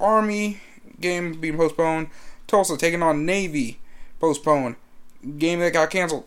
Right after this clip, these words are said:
Purdue versus Wisconsin, canceled, got canceled. The game that's got postponed was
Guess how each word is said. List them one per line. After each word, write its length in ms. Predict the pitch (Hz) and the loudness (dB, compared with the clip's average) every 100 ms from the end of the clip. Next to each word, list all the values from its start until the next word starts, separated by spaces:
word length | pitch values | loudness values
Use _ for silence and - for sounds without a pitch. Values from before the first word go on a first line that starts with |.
| - | -10
Purdue 480 | - 139 135 175 185 | -8 -6 -4 -2 -2
versus 280 | 165 165 160 | -2 -4 -6
Wisconsin, 840 | 151 151 - - 220 185 165 120 - - - - - - - - | -2 -2 -2 0 2 2 0 -4 -10 -20 -20 -20 -20 -20 -16 -2
canceled, 580 | 208 170 - 135 - - - - | 0 2 0 -2 -4 -10 -12 -6
got 200 | 131 - | -6 -4
canceled. 360 | 143 131 113 - - - - - - | -4 -2 -6 -8 -12 -12 -16 -20 -10
The 80 | 151 | -4
game 160 | 165 | 0
that's 180 | 165 160 | 0 2
got 200 | 165 156 | 2 4
postponed 440 | 165 160 165 156 | 2 4 4 4
was 360 | 156 156 151 | 2 2 0